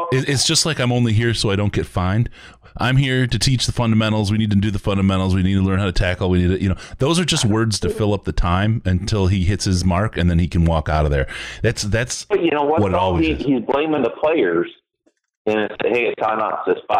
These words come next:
Speaker 2: it's time I'm cleaning myself." It's not. Again, they've been in the league for so long, Collins and all those guys. They don't need to learn fundamentals. I can understand rookies,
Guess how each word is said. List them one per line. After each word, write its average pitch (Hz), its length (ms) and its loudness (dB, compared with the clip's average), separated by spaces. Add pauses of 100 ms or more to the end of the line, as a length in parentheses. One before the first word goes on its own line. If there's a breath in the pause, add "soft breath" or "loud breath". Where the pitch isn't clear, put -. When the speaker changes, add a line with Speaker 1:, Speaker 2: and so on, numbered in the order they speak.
(160)
Speaker 2:
it's 104 120 -4
time 117 380 -2
I'm 104 180 -2 (140)
cleaning 101 240 2
myself." 85 560 -2 (680)
It's - 160 -14
not. - 440 -2
Again, 196 920 0
they've 147 160 0
been 214 100 0
in 156 120 2
the 131 60 2
league 151 260 -2
for 131 80 0 (180)
so 139 100 2
long, 135 640 0 (100)
Collins 123 360 0
and 104 80 0
all 92 140 0
those 87 140 -4
guys. 90 320 0
They 95 100 0
don't 147 200 0
need 78 200 2
to 80 120 2
learn 80 200 -2 (200)
fundamentals. - 500 -4
I 104 100 2
can 135 140 0
understand 113 540 -2
rookies, 104 380 -2